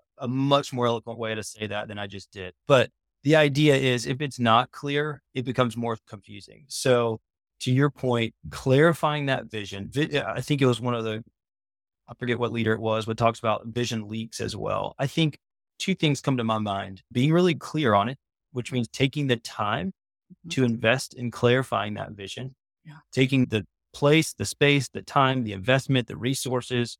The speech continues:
Speaker 1: put it in. It will yield massive dividends for you. The R O I is extremely high. So put in the investment to clarify it. And then second,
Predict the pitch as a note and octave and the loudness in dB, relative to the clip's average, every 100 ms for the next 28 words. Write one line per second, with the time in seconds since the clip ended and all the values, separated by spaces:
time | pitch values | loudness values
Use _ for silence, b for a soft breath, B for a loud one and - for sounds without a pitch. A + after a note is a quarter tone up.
0 | _ - F#3+ F#3 - C3 A#2+ A2+ F2+ _ | _ 2 2 2 0 2 2 2 -2 _
1 | _ B2+ C3 C3+ B2+ B2 B2+ B2 A2+ - | _ 2 4 2 2 4 6 6 4 -2
2 | A#2 A#2 A#2+ B2 A2+ G#2+ G2 F#2+ F#2 - | 0 0 0 -6 -6 -8 -8 -8 -10 -12
3 | G2+ F#2+ F#2+ G#2 B2 B2+ B2+ A#2 A2 G#2+ | -8 -6 -6 -2 4 6 8 8 6 4
4 | - G#2+ G2 - _ A#2+ - - - _ | -2 -8 -10 -14 _ -14 -12 -12 -14 _
5 | - C#3 B2+ A2 F#2+ F#2+ F2+ F#2+ - _ | -6 -2 0 -2 -2 -4 -6 -8 -16 _
6 | _ _ - A2+ D3+ E3+ E3+ C3 G#2+ - | _ _ -20 0 2 4 2 2 -2 -4
7 | G#2+ A2 - B2+ - C#3 G#2 - F#2+ G#2 | -8 -10 -8 -8 2 2 2 -2 -8 -8
8 | - _ _ _ _ _ C3 C#3 C3+ - | -16 _ _ _ _ _ 4 4 4 2
9 | E3+ D#3 B2+ A2+ | 0 0 0 -4